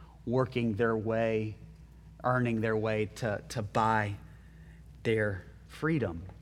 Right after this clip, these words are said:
This idea of, uh, ransom plays an important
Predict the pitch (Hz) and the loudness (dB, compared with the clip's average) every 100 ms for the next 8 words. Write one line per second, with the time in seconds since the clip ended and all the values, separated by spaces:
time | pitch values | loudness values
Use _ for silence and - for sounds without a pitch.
0 | - - - - - - - - - - | -20 -20 -20 -20 -20 -20 -20 -20 -20 -20
1 | - - - - - - - - 135 139 | -20 -20 -16 -16 -16 -20 -20 -6 0 6
2 | 165 139 143 143 131 123 113 - - - | 8 8 10 10 8 4 4 -4 -12 -18
3 | - - - - - - - 98 - 113 | -20 -20 -20 -20 -20 -20 -10 -10 -6 -2
4 | 120 127 135 139 139 - 107 110 143 143 | 2 4 6 4 4 0 2 2 -2 -6
5 | - - - - - - - - - - | -14 -20 -20 -20 -20 -20 -20 -20 -20 -20
6 | - - - - 135 135 120 113 113 - | -20 -20 -10 4 6 6 6 2 0 -2
7 | - 180 175 170 | 6 8 8 6